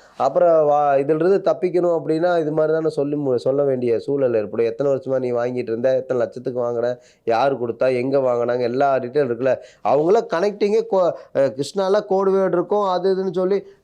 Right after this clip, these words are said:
கானா நாட்டிலையும் சவுத் ஆப்பிரிக்காலையும் எங்கெங்கேயோ கனெக்ட் ஆகுது இவங்களோட டீலிங்கு. அது, அதைத்தான் நான் சொல்றேன். சினிமா, தமிழ் சினிமா துறைக்கும்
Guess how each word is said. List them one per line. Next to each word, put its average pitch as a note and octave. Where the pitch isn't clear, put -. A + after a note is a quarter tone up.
கானா F#3
நாட்டிலையும் F3
சவுத் F3+
ஆப்பிரிக்காலையும் E3+
எங்கெங்கேயோ G3+
கனெக்ட் F#3+
ஆகுது D#3
இவங்களோட C#3
டீலிங்கு. D#3+
அது, C3
அதைத்தான் E3+
நான் G#3
சொல்றேன். C#3
சினிமா, A3+
தமிழ் G3+
சினிமா G#3+
துறைக்கும் G3+